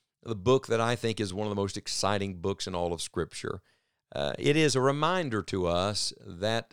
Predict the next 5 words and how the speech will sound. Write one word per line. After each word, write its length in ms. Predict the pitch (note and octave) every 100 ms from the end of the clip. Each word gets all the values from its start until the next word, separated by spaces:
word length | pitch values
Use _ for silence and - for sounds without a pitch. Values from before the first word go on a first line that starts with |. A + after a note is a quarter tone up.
| -
the 200 | G#2 A2
adventure 840 | F#2 E2+ G#2+ B2+ - B2 A#2 A2 _ _ _ _ -
continues. 800 | G#2 F2+ G#2 D#2 B1+ - - - _ _ _ _ _ _ _
You 100 | B2
see, 320 | - D3+